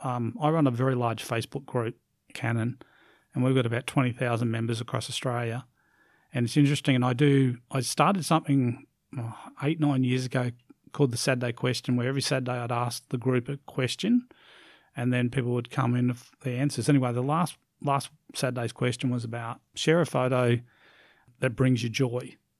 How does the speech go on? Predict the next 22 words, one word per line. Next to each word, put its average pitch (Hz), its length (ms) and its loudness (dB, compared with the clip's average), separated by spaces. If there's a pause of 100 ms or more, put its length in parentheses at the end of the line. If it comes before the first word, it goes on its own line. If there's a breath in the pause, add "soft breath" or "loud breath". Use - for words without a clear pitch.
(400)
So, 123 440 -2 (180)
you 139 80 2
know, 123 240 -2 (240)
you 135 140 -2
take 160 180 2
a 165 40 4
lot 147 120 4
of 120 80 0
photos, 131 460 2
but - 140 -12
sometimes 143 420 2
they 135 80 -2
don't 123 320 -4 (140)
bring 127 200 0
you 113 100 -2
joy. 117 400 -4 (640)
So - 160 -6
sometimes 143 380 2
finding 127 360 -2
those 117 240 -6
things 120 340 -2
to, 113 200 -4